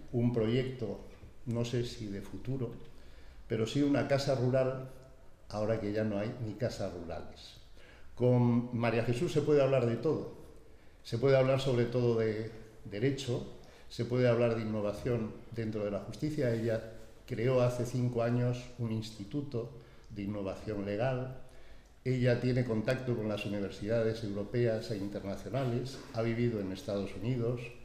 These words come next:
ha vivido en Bélgica, ha vivido en Holanda. Yo me he quedado asombrado porque podría hacer esta entrevista en catalán.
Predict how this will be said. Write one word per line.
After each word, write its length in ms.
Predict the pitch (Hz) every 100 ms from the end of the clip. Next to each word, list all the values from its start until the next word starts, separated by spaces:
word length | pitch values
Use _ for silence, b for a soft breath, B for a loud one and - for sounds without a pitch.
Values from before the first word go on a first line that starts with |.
| B
ha 80 | 104
vivido 340 | 101 98 98 92
en 140 | 90
Bélgica, 480 | 117 123 120 110 117
ha 40 |
vivido 320 | 98 90 90 92
en 80 |
Holanda. 460 | 87 113 123 113 117 B B B B - - - - 92
Yo 160 | 127 147
me 160 | 143
he 60 | 139
quedado 260 | 127 131 131
asombrado 580 | 127 117 117 139 139
porque 200 | 123 107
podría 320 | 101 101 110 110
hacer 200 | - 113
esta 180 | 110 110
entrevista 480 | 107 101 113 -
en 80 | 98
catalán. 720 | - - - 127 127 131 -